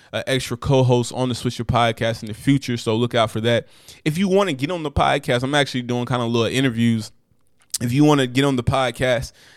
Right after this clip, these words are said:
if you wanna be a co-host on the podcast, um, definitely D M me at Swisher E N T. Just know that you gotta be dedicated. You gotta have a passion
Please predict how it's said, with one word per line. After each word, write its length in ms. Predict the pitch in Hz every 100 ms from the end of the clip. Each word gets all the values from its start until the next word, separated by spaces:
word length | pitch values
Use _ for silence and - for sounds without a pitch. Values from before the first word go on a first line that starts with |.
| -
if 60 |
you 100 | 131
wanna 160 | 131 127
be 140 | 120
a 40 | 120
co-host 400 | 131 123 123 120
on 60 |
the 80 | 113
podcast, 720 | 107 117 117 - 113 113 - - _ _ -
um, 560 | 107 107 104 101 95 - _ 127
definitely 460 | 120 127 127 120 117
D 260 | 120 131
M 120 | 127 120
me 160 | 123 -
at 180 | 131 -
Swisher 440 | - 123 120 98
E 160 | 110 120
N 60 | 107
T. 300 | - 107 - _ _ _ _
Just 220 | 135 123
know 340 | 127 131 131
that 440 | 120 117 117 110 - _ _ _ 87 _ _
you 120 | 139
gotta 220 | 135 139 131
be 120 | 123
dedicated. 540 | 120 117 - 101 101 _ _ _ _ _ _ _ _ -
You 80 | 139
gotta 220 | 131 135
have 440 | 127 127 117 104 -
a 80 | 113
passion 680 | - - 131 123 - 104